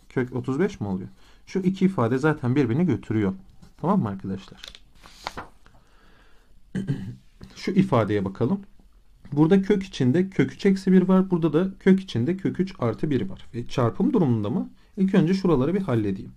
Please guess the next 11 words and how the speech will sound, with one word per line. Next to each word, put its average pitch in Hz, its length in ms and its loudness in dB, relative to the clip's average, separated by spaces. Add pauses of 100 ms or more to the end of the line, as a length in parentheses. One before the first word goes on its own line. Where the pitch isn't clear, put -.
(260)
Şöyle 123 300 4
yapayım. 98 320 -8 (1400)
Hiç 196 140 -4
şu 175 300 2 (100)
dışarıdaki 170 480 2
ikisinin 165 560 0
de 113 80 0
kökünü 156 380 -2
görmeyeyim. 95 440 -2
Şöyle 123 300 -2
yazayım. 95 320 -8